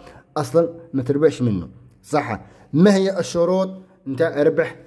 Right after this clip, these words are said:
من اليوتيوب؟ هي ألف مشترك وربع آلاف ساعه مشاهده، ربع آلاف ساعه مشاهده باش تقدر تحقيق ربح من اليوتيوب، وكذلك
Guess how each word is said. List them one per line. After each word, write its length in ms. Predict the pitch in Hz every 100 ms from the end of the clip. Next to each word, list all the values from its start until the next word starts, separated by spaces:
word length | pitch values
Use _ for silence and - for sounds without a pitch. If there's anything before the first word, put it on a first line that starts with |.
| _ -
من 440 | 131 143 143 139 139
اليوتيوب؟ 600 | 127 120 113 147 160 156 - _
هي 320 | 120 139 139 - - -
ألف 460 | 170 165 - - -
مشترك 880 | 117 113 160 - - 156 151 175 - - _ _ _ -
وربع 340 | 120 135 131
آلاف 220 | 131 131
ساعه 480 | 127 139 120 135 131 117
مشاهده، 580 | 113 110 120 101 85 - - _
ربع 280 | 113 113 110
آلاف 160 | 131 127
ساعه 260 | 131 117
مشاهده 580 | 120 120 131 131 143 165 - - -
باش 240 | 113 120
تقدر 460 | - 151 127 143 143 - - _ _ _ _ -
تحقيق 480 | - - - 143 147 -
ربح 440 | 123 135 131 131 -
من 180 | 131 123
اليوتيوب، 540 | 117 120 135 156 151 - - -
وكذلك 680 | 123 - 165 151 143 156